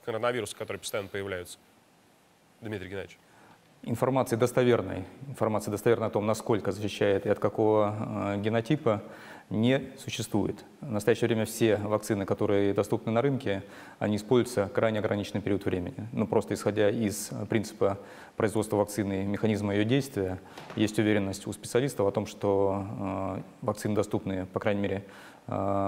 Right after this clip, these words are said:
Speaker 2: в Российской Федерации, должны быть эффективны и при возникновении мутаций в циркулирующих вирусах.
Speaker 1: Мгм, мгм. Я думаю,
Speaker 2: Ну
Speaker 1: что
Speaker 2: и в целом, если говорить о том, что,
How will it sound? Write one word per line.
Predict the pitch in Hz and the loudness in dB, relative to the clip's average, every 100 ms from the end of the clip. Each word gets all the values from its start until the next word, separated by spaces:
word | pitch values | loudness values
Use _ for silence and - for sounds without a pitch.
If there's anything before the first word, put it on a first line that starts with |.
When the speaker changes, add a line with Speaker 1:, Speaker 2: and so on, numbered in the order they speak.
| 98 98 | 2 0
Speaker 2:
в | |
Российской | - 104 - | -2 -6 -4
Федерации, | 104 117 139 - 104 98 | 0 4 2 2 -4 -2
должны | 95 98 110 | 0 0 0
быть | 104 | -2
эффективны | - 107 - 127 104 90 | -2 0 2 0 0 -2
и | 113 107 | -2 0
при | 104 - 104 101 101 - - - | 0 2 2 2 -2 -10 -20 -6
возникновении | 101 95 107 104 98 | -4 0 0 2 0
мутаций | 101 98 92 - 95 107 170 - - - - | 2 0 0 -6 -10 -12 -18 -20 -20 -20 -6
в | |
циркулирующих | - - 95 98 92 - | -4 0 0 0 -2 -4
вирусах. | 101 98 - - - - _ _ _ _ - | -6 -6 -8 -12 -18 -20 _ _ _ _ -18
Speaker 1:
Мгм, | 127 113 110 - | -14 -12 -12 -12
мгм. | 110 113 107 | -10 -8 0
Я | 143 | 2
думаю, | 165 147 135 | 4 4 4
Speaker 2:
Ну | 143 | 6
Speaker 1:
что | 127 | 6
Speaker 2:
и | - | 6
в | |
целом, | - 147 107 | 6 6 4
если | 101 | 2
говорить | 110 110 | 4 6
о | 110 | 4
том, | 113 | 4
что, | 110 - 123 120 120 117 113 113 - | -2 4 6 8 8 8 4 0 -10